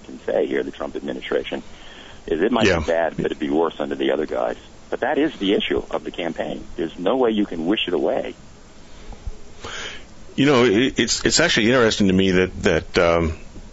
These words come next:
Speaker 2: there's also been a lot of commentary from the president about, about how bad things are with, uh, violence, et cetera, on the streets of America. And, um,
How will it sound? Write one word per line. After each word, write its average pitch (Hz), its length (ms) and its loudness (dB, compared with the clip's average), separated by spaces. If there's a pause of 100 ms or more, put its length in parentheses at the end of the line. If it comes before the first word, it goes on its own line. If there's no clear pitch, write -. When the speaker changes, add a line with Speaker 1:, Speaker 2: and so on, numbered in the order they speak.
(300)
Speaker 2:
there's 107 280 2
also 113 260 4
been 95 320 4 (760)
a 107 60 4
lot 104 280 6
of 110 100 4
commentary 98 500 4
from 90 160 2
the 87 60 2
president 107 420 4
about, 87 340 2
about 87 340 2 (260)
how 90 160 4
bad 98 260 4
things 110 240 2
are 95 220 4 (1400)
with, 98 220 4
uh, 90 180 4 (380)
violence, 92 520 4
et 85 120 0
cetera, 90 400 4 (640)
on 101 140 6
the 92 60 4
streets 107 280 2
of 95 80 4
America. 92 540 4 (400)
And, 90 360 4
um, 82 440 2